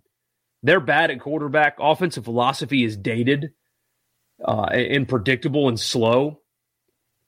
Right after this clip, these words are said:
But they are nasty on the other side of the football.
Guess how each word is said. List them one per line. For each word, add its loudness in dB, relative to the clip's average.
But 2
they 4
are 0
nasty -2
on -6
the -2
other 4
side 4
of 0
the 0
football. 0